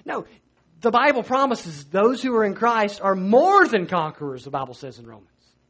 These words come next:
We're more than conquerors. Not because we're so great, but because he that is in us is greater than he who is in the world. And so we're more than conquerors in the face of persecution, in the face of sin, in the face of suffering. The reason there are things in your life that you don't struggle with quite as much as you used to today as you did maybe ten, fifteen, twenty, thirty years ago or whatever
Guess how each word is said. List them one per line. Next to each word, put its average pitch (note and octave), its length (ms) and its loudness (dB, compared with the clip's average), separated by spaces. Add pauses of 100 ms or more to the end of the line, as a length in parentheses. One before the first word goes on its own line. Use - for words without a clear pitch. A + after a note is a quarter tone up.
(320)
We're D#4 80 -6
more F4+ 340 4
than C#4+ 140 0
conquerors. E3 480 0 (180)
Not D#4 220 0
because C4+ 260 2
we're C#4 160 0
so B3+ 240 0
great, F3+ 300 -2
but G#3 80 -6
because G#3+ 260 -2
he D4 160 4
that C#4 140 0
is G#3+ 100 -4
in B3+ 100 4
us C#4+ 220 2
is B3 100 -12
greater D4+ 440 4
than A#3+ 100 2
he G3 240 -2
who F3+ 100 -4
is D3+ 120 -6
in D3 80 -10
the C#3 60 -10
world. B2 260 -14 (580)
And A3 140 -2
so B3+ 120 2
we're C#4 140 4
more F4+ 320 6
than E4 160 2
conquerors G#3+ 380 2
in G3+ 60 -4
the F#3 60 -4
face G3+ 280 -4
of - 80 -14
persecution, F#3+ 600 -8
in F3+ 100 -4
the E3 60 -4
face F#3+ 300 -6
of D#3+ 80 -18
sin, F#3+ 320 -6
in F3 60 -4
the E3 80 -8
face G3 260 -6
of E3 80 -16
suffering. F3 640 -6 (880)
The A#3 100 0
reason D#4 380 0
there C4+ 140 6
are A3+ 60 2
things B3+ 280 -2
in A#3+ 80 -4
your A#3 140 0
life A3 240 2
that G3 140 -12
you A#3 100 -2
don't B3 180 0
struggle A3 420 -2
with A3 220 0
quite G#3+ 400 -2
as F#3 160 -4
much G3+ 260 -2
as F#3 140 -10
you G3 80 -8
used F#3 280 -12
to G3+ 100 -8
today E3+ 420 -4
as E3 140 -6
you F3 40 -14
did F3 160 -4
maybe E3+ 200 -8
ten, F3+ 260 -10
fifteen, F3+ 340 -8
twenty, F3+ 280 -10
thirty F3 220 -8
years E3+ 200 -8
ago F3 140 -10
or E3 100 -8
whatever E3+ 360 -12